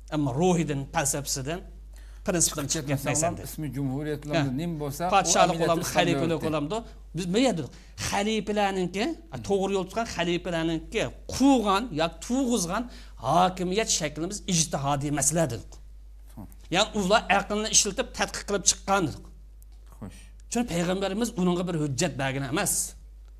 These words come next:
Speaker 2: Hı.
Speaker 1: Qur'on sunnatda buning dalil kelgan emas.
Speaker 2: Xo'sh.
Speaker 1: Sen payg'ambarimizdan xalifasi bo'lgandan keyin shu xalifatu Rasululloh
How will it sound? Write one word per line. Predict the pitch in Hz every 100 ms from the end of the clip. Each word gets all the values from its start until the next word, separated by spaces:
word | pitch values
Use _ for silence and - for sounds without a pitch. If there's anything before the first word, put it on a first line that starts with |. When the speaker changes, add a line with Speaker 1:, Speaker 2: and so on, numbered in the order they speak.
| -
Speaker 2:
Hı. | - 117
Speaker 1:
Qur'on | 202 208 226
sunnatda | 226 190 190 185
buning | 165 160 185 151
dalil | 156 151
kelgan | 147 147 175
emas. | 214 240 - - - - - - -
Speaker 2:
Xo'sh. | - 120 - - - - - - - -
Speaker 1:
Sen | 233 240
payg'ambarimizdan | 180 185 202 202 208 202 190 220
xalifasi | - 160 180 180 -
bo'lgandan | 190 180 180
keyin | 226 220
shu | 214
xalifatu | - 175 240 240 226 233
Rasululloh | 220 226 220 214